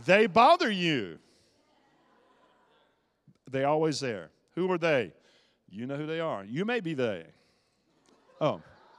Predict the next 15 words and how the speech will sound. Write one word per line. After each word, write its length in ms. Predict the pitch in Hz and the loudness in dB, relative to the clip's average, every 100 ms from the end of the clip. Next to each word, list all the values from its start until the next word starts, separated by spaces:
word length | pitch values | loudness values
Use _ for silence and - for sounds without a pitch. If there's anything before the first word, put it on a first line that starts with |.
| - - - - - - | -20 -20 -20 -20 -20 -2
But 180 | 160 185 | 2 4
when 220 | 202 208 | 4 4
they 300 | 185 254 330 | 6 8 8
saw 500 | 302 - 214 165 160 | 6 4 8 10 8
it, 100 | 208 - - - - _ _ _ - - 160 175 156 - - 117 - - - - - - - | 6 0 -16 -18 -20 _ _ _ -20 -18 -18 -18 -20 -20 -20 -20 -20 -20 -20 -20 -20 -20 2
they 160 | 214 | 4
said, 340 | 254 - 247 202 | 6 8 8 8
"Wonderful. 840 | 220 349 415 392 277 277 208 117 - - _ _ _ _ - - - - - - | 8 8 8 6 4 6 6 4 -4 -20 _ _ _ _ -20 -20 -20 -20 -20 -14
Jesus 500 | 139 247 359 311 302 | 2 6 8 8 4
is 160 | 247 220 | 4 4
gonna 280 | 262 269 269 | 4 6 8
help 320 | 254 302 302 | 8 8 6
this 200 | 262 240 | 2 2
poor 300 | - 233 214 | 2 4 4
bum." 560 | 175 202 160 107 80 | 6 4 4 2 -6